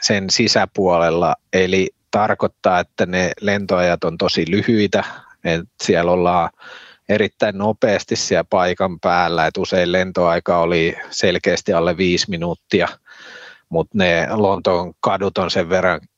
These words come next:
kiemurtelevia ja, ja ahtaita, että siellä ei ambulanssilla kovin nopeasti päiväaikaan pääse liikkumaan, niin sen takia lyhyetkin matkat siellä kannattaa lentää sillä helikopterilla. Ja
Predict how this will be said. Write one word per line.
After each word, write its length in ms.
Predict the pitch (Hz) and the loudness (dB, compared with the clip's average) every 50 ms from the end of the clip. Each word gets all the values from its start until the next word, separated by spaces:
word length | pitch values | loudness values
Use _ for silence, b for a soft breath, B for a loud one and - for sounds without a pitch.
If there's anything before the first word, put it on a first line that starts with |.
| _ _ | _ _
kiemurtelevia 1120 | - - 110 101 95 92 90 87 85 - - 104 90 90 85 80 80 92 90 87 85 85 | -4 -4 -2 -2 -2 -4 -6 -6 -6 -2 -2 0 0 2 0 0 0 0 2 2 2 2
ja, 240 | 85 90 85 82 82 B B B B B B | 2 2 2 2 0 B B B B B B
ja 360 | 107 95 92 - 156 80 - - - | -2 0 0 2 2 0 -2 -2 -2
ahtaita, 800 | - 95 85 - - - - 87 85 85 80 - - 82 82 | 0 0 0 0 -2 -4 -2 0 0 0 -2 -2 -2 0 0
että 200 | 78 - - - | 0 -2 -6 -8
siellä 340 | 90 - 98 85 82 85 87 | -6 -2 0 0 0 2 2
ei 180 | 87 82 82 82 | 0 0 2 0
ambulanssilla 760 | 90 92 87 85 95 87 82 85 80 - - 98 87 85 80 | 0 0 -2 -2 -2 -2 -2 -2 -2 -4 -4 -2 -2 -2 -2
kovin 300 | - - 95 90 92 90 | 0 -2 -2 -2 -2 -2
nopeasti 480 | 90 87 82 - 85 85 - - - 95 - _ _ | -2 -2 0 0 0 0 0 -2 -4 -6 -6 _ _
päiväaikaan 720 | - 95 92 90 85 90 87 85 82 82 - 90 87 85 | 0 0 0 2 2 2 2 2 0 -2 -2 -4 -4 -2
pääse 340 | - 87 85 - - 87 87 | -2 0 0 0 0 -2 0
liikkumaan, 600 | 95 95 92 - - - - 82 85 82 82 80 - B B B B B B B B B B B B B | 0 0 0 0 -2 -4 -4 0 0 0 0 -2 -4 B B B B B B B B B B B B B
niin 220 | 92 90 85 82 - - | -4 -2 -2 -2 -4 -6
sen 240 | - - 107 92 85 | -4 -2 -2 0 0
takia 320 | 82 90 - - 98 - 92 | -2 -2 0 0 0 0 0
lyhyetkin 500 | 98 - 104 98 85 80 - - 101 92 | 0 0 2 0 0 0 -2 -4 -2 0
matkat 400 | 90 87 - - - - - - | 0 -2 -2 -2 -4 -4 -2 -2
siellä 260 | - 98 82 82 80 - | 0 0 0 0 0 0
kannattaa 580 | 101 95 92 92 87 - - - - 87 82 | 0 -2 -2 -2 -6 -8 -6 -2 -2 -2 -2
lentää 320 | 78 113 80 82 - 185 - | -2 -6 -6 -2 -2 -2 -2
sillä 340 | - - - 80 - - - | -2 -4 -4 -2 -2 -2 0
helikopterilla. 840 | 92 82 80 78 - - 78 - - - 87 82 82 82 82 85 82 - _ _ _ _ _ _ _ _ _ _ - B B B B B B - | 0 -2 -2 -2 -2 -4 -4 -4 -4 -4 -2 -2 0 0 -2 -2 -4 -4 _ _ _ _ _ _ _ _ _ _ -20 B B B B B B -2
Ja 260 | - 80 80 - - | 0 0 2 0 -2